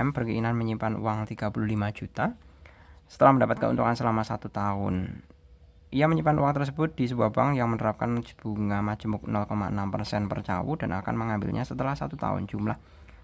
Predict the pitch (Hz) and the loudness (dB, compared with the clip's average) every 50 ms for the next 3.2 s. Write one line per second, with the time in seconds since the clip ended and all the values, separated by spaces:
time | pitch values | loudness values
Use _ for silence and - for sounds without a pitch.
0 | - - - 113 110 110 113 113 113 120 113 - 110 110 110 - 113 110 - 110 | -20 -8 -4 -2 0 0 0 0 -2 -4 -6 -4 -4 -4 -4 -4 -4 -6 -6 -6
1 | 107 - 101 101 - - 143 156 196 247 247 - - - - - - - - - | -8 -8 -8 -8 -8 -6 -4 -2 -2 -2 -4 -6 -10 -20 -20 -20 -20 -20 -20 -20
2 | - - - - - - - - - 117 117 117 - - - 101 98 98 98 98 | -20 -20 -20 -20 -20 -20 -16 -8 -6 -6 -6 -6 -10 -10 -8 -6 -6 -4 -4 -4
3 | 107 131 175 196 | -4 -4 -4 -6